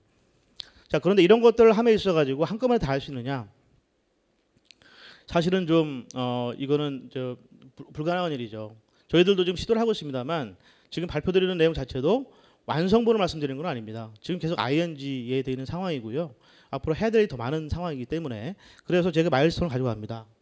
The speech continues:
이제 보면은, 어, 일 단계로 이제 저희가 가장 중요한 것은 디-, 디지털 러닝 플랫폼 구축이기 때문에, 어, 저희 원 차원에서 디지털 러닝 플랫폼을 구축하는 작업들을 진행을 했고요. 그리고 그거에 이제 실제 이제, 이제, 어, 과정에 대한 컨텐츠를 좀 넣어야 될,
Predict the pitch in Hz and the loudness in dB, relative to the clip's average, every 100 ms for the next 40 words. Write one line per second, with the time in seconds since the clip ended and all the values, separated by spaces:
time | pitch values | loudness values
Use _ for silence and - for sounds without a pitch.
0 | _ _ _ _ 135 131 - 131 135 196 | _ _ _ _ -8 -6 -4 -2 2 4
1 | 262 - _ _ _ _ - 143 147 151 | 2 -2 _ _ _ _ 0 4 6 6
2 | 151 185 262 254 233 220 202 190 151 156 | 4 4 6 8 8 8 6 4 4 4
3 | 170 165 175 151 156 147 139 156 151 170 | 4 2 -2 -2 -6 -6 -8 -10 -10 -10
4 | - - 160 190 - 202 156 175 - 208 | -10 -14 -10 -4 0 2 4 0 -2 -4
5 | 202 185 151 - 156 139 - 208 214 131 | -4 -12 -14 -12 -10 -8 -4 -2 -2 -2
6 | 135 113 95 _ - - _ - 131 131 | -2 -4 -8 _ -20 -20 _ -6 -2 -2
7 | 131 - 127 151 143 202 202 202 156 135 | -2 -6 -4 0 0 0 0 0 0 -2
8 | 185 190 165 165 170 160 151 165 151 151 | -2 -2 -6 -4 -2 -2 -4 -6 -6 -8
9 | 143 147 - 147 143 135 120 - 135 - | -14 -16 -18 -12 -10 -8 -10 -8 -8 -6
10 | 131 127 131 214 - 123 127 98 - _ | -6 -6 -6 -8 -6 -6 -4 -8 -16 _
11 | - - _ - 185 196 - 175 214 208 | -20 -20 _ 0 4 4 4 6 6 8
12 | 208 175 175 247 202 214 175 170 143 147 | 6 4 0 -2 2 2 4 2 4 0
13 | 139 - - _ 135 139 143 156 190 185 | 0 -10 -20 _ -8 -6 -2 0 0 0
14 | 185 170 165 - 247 247 226 196 175 156 | 0 0 0 -2 -2 -2 -2 -2 -2 0
15 | 143 139 160 160 151 | 0 2 2 2 -2